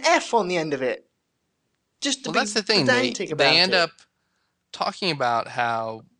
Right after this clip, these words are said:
Speaker 2: if you were to start from scratch, this isn't what you would do. And, all right, I can understand that. That happens with computer programming languages all the time, or, uh, you know, even, like, website authoring. You know, there's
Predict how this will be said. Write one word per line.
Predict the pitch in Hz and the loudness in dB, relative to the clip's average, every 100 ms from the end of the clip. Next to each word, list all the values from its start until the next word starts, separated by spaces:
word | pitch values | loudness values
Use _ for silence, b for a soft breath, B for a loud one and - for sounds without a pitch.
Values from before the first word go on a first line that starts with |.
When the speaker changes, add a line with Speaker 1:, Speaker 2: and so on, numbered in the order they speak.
| _ _ - | _ _ -12
Speaker 2:
if | 139 | -8
you | 151 | -6
were | 135 | -4
to | 131 | -2
start | - 170 | 0 0
from | - 143 | 0 -4
scratch, | - 147 117 104 - - | -2 0 0 -2 -8 -10
this | 123 113 | -8 -8
isn't | 113 113 | -6 -6
what | 107 | -6
you | 117 | -8
would | 107 107 | -12 -10
do. | 107 - 117 _ | -8 -8 -12 _
And, | 151 175 - | -2 -2 0
all | 226 | 0
right, | 202 | 0
I | 185 | -2
can | - | 0
understand | 131 113 - 104 | -2 -4 -6 -6
that. | 113 127 | -6 -4
That | 135 | -2
happens | 147 135 135 131 | -2 -2 -4 -8
with | 123 - | -12 -8
computer | 131 131 135 | -8 -6 -6
programming | 127 151 151 120 113 | -4 -2 0 -2 -2
languages | 113 113 113 107 | -6 -6 -8 -6
all | 113 110 | -6 -6
the | |
time, | 107 143 120 104 - | -2 0 0 -4 -10
or, | 110 110 - _ _ _ _ _ _ _ _ _ _ _ - | -8 -8 -10 _ _ _ _ _ _ _ _ _ _ _ -14
uh, | 113 - - | -10 -10 -8
you | 151 | -2
know, | 120 | 0
even, | 131 131 131 127 117 - _ _ _ _ | 0 0 0 0 -6 -14 _ _ _ _
like, | 143 127 | -6 -2
website | 139 151 147 _ - - 117 | 0 0 -2 _ -10 -6 -4
authoring. | - 110 - 104 107 110 | -4 -6 -6 -8 -8 -10
You | 117 | -8
know, | 113 | -6
there's | 113 110 | -6 -8